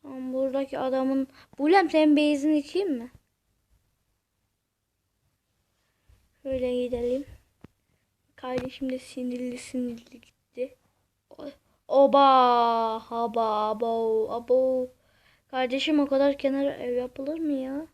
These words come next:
Sen indireceğim bir gün. Görsen. İyi. Tan,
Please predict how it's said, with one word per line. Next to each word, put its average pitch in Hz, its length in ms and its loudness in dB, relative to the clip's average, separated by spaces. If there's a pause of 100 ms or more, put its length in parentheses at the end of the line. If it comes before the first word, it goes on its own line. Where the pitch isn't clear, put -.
(1120)
Sen 320 220 -6
indireceğim 285 680 0
bir 233 60 -6
gün. 226 220 -8 (220)
Görsen. 269 480 -8 (1600)
İyi. 480 480 4 (1300)
Tan, 240 160 -8